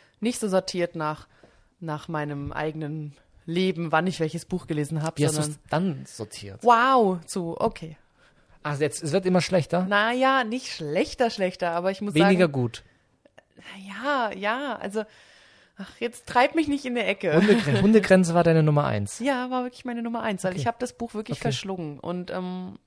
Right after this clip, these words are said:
Speaker 1: ja, darüber hab ich ja schon geredet. Nummer zwei für mich ist, äh, das Buch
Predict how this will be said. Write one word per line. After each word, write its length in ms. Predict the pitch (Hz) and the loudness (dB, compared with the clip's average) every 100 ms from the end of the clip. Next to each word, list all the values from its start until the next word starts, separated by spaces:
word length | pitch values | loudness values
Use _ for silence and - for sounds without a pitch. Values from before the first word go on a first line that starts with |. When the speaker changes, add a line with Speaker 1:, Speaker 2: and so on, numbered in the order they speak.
| - | -12
Speaker 1:
ja, 140 | 156 - - - - - | -12 -12 -20 -20 -20 -12
darüber 300 | 180 175 190 | -8 -2 -2
hab 100 | 175 | -2
ich 100 | 156 | -6
ja 80 | 131 | -12
schon 180 | - 143 | -10 -10
geredet. 380 | 139 139 - _ - - _ | -12 -14 -16 _ -20 -20 _
Nummer 300 | 226 294 302 | 0 2 2
zwei 480 | 302 - 139 143 196 | 0 -4 -4 -4 -6
für 140 | - | -6
mich 400 | 175 175 262 - | -4 -4 -4 -6
ist, 320 | - 208 - - | -6 -6 -8 -6
äh, 180 | 175 175 | -6 -4
das 280 | 170 170 - | -6 -8 -12
Buch 440 | - 214 226 - | -8 -6 -6 -8